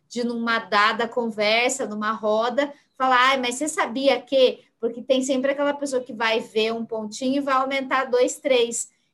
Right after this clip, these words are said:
Então, a gente tá o tempo todo suscetível a essas relações, assim.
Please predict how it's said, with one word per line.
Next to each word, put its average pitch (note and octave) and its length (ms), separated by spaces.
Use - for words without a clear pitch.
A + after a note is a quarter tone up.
Então, B3 680
a G#3 120
gente A3+ 240
tá B3+ 120
o B3 40
tempo C4 300
todo C4 220
suscetível B3+ 800
a A3+ 40
essas G#3+ 300
relações, G#3 640
assim. G#3 340